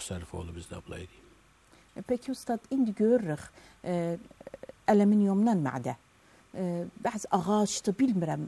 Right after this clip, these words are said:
Speaker 2: e, nədir, kəps edirlər bu
Speaker 1: Kəpsdir, bəli.
Speaker 2: rəsmləri. Bunlar nədir, ustad?
Speaker 1: Valla, o da dərəcə hərarəyi də, bunlar kəps edirlər öz laylonla, laylon kəps edirlər
Speaker 2: Laylondur.
Speaker 1: üzərinə.
Speaker 2: Ağac deyil, yəni.
Speaker 1: Bəs altı təpədürdür, blokdur.
Speaker 2: Tamam,
Speaker 1: Hə.
Speaker 2: tamam.
Speaker 1: Bəs o nədir, belə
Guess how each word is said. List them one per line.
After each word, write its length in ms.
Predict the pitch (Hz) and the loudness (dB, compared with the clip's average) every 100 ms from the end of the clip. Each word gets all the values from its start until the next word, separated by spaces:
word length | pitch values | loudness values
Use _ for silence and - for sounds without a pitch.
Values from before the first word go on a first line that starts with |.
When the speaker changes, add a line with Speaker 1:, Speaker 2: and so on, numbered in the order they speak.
| - | -8
Speaker 2:
e, 100 | - | -4
nədir, 380 | 170 202 185 170 | 2 4 4 0
kəps 300 | - 269 - - | -2 -2 0 0
edirlər 440 | 151 151 147 117 | 0 0 4 4
bu 60 | 185 | 4
Speaker 1:
Kəpsdir, 240 | 180 - 190 | 2 2 0
bəli. 120 | 170 | 2
Speaker 2:
rəsmləri. 260 | 147 139 135 - - - | 0 -2 -6 -12 -10 2
Bunlar 240 | 269 269 | 4 4
nədir, 380 | 160 139 135 143 | 2 -2 -4 -8
ustad? 280 | 147 - 135 - - | -12 -10 -10 -10 2
Speaker 1:
Valla, 200 | 156 165 | 8 10
o 100 | 160 | 10
da 140 | 156 151 | 8 6
dərəcə 400 | 127 135 120 107 | 6 6 6 4
hərarəyi 520 | - 123 123 123 135 | 0 2 4 4 4
də, 100 | 113 117 | 2 0
bunlar 280 | 104 101 98 95 | 0 0 -2 -6
kəps 280 | - 139 - | -2 -2 0
edirlər 360 | 120 117 127 139 | 2 4 4 4
öz 140 | 120 117 | 4 6
laylonla, 760 | 117 107 104 127 113 98 95 123 - | 6 6 8 8 8 4 0 0 0
laylon 360 | 101 101 123 | 0 6 8
kəps 260 | 180 - 202 | 8 6 4
edirlər 140 | 226 | 4
Speaker 2:
Laylondur. 240 | 170 208 247 | 4 2 2
Speaker 1:
üzərinə. 300 | - 127 147 - | 2 2 0 0
Speaker 2:
Ağac 340 | 185 208 240 - | 2 4 2 4
deyil, 260 | 240 156 | 4 4
yəni. 300 | 151 143 139 - 147 135 | -2 -4 -6 -6 -4 6
Speaker 1:
Bəs 200 | 151 127 - | 6 6 6
altı 380 | 135 127 - | 6 8 6
təpədürdür, 600 | 170 131 123 120 139 95 92 | 6 4 6 6 6 4 4
blokdur. 480 | 117 107 - - - | 6 4 0 -14 -8
Speaker 2:
Tamam, 260 | - 156 123 - | -4 -4 -4 -8
Speaker 1:
Hə. 80 | - | 0
Speaker 2:
tamam. 200 | 131 127 - - _ _ | 0 0 -14 -20 _ _
Speaker 1:
Bəs 180 | 190 190 | 2 2
o 140 | - 214 | 4 4
nədir, 360 | 220 208 139 117 | 8 6 8 6
belə 220 | 117 | 6